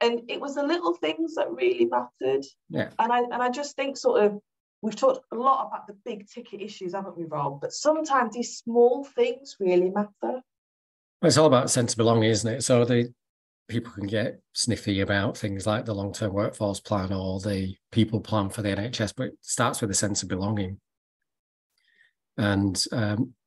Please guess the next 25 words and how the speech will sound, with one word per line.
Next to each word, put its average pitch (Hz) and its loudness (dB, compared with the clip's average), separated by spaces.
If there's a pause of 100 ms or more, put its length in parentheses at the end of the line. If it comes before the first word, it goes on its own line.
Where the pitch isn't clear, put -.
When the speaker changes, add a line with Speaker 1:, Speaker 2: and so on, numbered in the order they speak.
(180)
Speaker 2:
you 120 4
know, 101 2
I 95 0
think 98 -2
people 104 -2
on 98 0
the 98 -4
call 101 -2
will 101 0
all 98 0
feel 101 -2
they 98 -2
belong 98 -2
to 98 -6
a 92 -6
team 98 -2
and 98 -2
they 95 -2
belong 95 -4
to - -10
their 95 -6
communities 95 -8
and 98 -6
they 92 -6
belong 95 -6